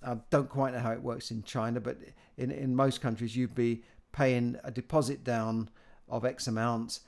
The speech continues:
and then you pay a monthly, sometimes called amortization payment. So you're paying off a bit of your loan each month. But that's not going to, to, to buy the property for you in the three to four or five years that it, it will take to build it. So at some point, they're gonna ask for a bigger amount.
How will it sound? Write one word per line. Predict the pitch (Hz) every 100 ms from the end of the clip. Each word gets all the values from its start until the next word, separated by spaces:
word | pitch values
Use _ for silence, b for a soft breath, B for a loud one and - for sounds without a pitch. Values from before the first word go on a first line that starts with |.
| b b
and | 117 117
then | 123
you | 123
pay | - 120 120
a | -
monthly, | 120 143 139 - 120 117 117 110 b b b b
sometimes | - 123 117 120
called | 127 113 -
amortization | 127 120 113 135 120 120 113 120 113 120
payment. | 120 120 117 120 113
So | -
you're | 113
paying | 113 - 143 139
off | 110
a | 113
bit | 131
of | 123
your | 120
loan | 113 117 113
each | 110 -
month. | 135 107 - B B B -
But | 131
that's | 165 -
not | 160 -
going | 135 113
to, | 120 - b b -
to, | - 139 _ - -
to | 135
buy | 101 147 147 139
the | 127
property | 123 - 123
for | - 147 139
you | 123
in | 123 123
the | 127 123 -
three | - 147 135
to | 117
four | - 143 120
or | 113
five | - 127 120
years | 123 104
that | 117
it, | 127 -
it | - -
will |
take | - 123 -
to | 113
build | 175 190 156
it. | 101 - B B B B B B
So | - 143
at |
some | - 202 170
point, | 160 180 123 -
they're | 127
gonna | 127 123
ask | 127 -
for | 139
a |
bigger | 107 160 165 135
amount. | 107 95 90